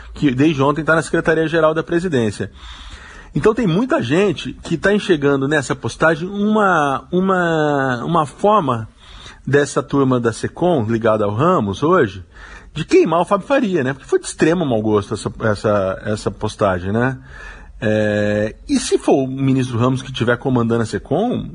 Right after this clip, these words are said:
é, é algo muito estranho, né? Como é que o ministro da, da comu-, das comunicações abre mão da, de comandar uma, uma secretaria importantíssima, que tá na, na estrutura dele, e passa para um general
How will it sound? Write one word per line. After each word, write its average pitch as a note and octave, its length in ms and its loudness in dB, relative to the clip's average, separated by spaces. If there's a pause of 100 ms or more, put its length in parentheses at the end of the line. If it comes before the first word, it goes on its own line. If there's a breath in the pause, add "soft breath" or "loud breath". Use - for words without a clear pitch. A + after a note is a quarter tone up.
(160)
é, F3 440 -8
é - 40 -2
algo C3+ 360 0
muito E4 140 -2
estranho, F#3+ 480 2
né? D3 260 -4 (280 loud breath)
Como F#3 180 -2
é C4+ 60 0
que D4 80 -2
o E4 40 4
ministro F3 380 2
da, C#3 120 0
da - 20 -6
comu-, D3 280 -2
das C3 160 -2
comunicações D3+ 680 0
abre D3+ 220 2
mão A#2+ 420 0 (480 loud breath)
da, G#2+ 1000 2
de G#2+ 120 -8
comandar B2 460 0
uma, B2+ 160 0 (140)
uma A#2+ 220 0
secretaria B2 460 0
importantíssima, F3+ 1120 0 (600 loud breath)
que - 80 -4
tá E3 300 2
na, D#3+ 180 0
na D3 140 0
estrutura C#3+ 560 0
dele, F#3+ 480 2 (440 loud breath)
e D3+ 80 0
passa G3 540 0
para F3+ 280 0
um F3 100 -4
general F3 760 0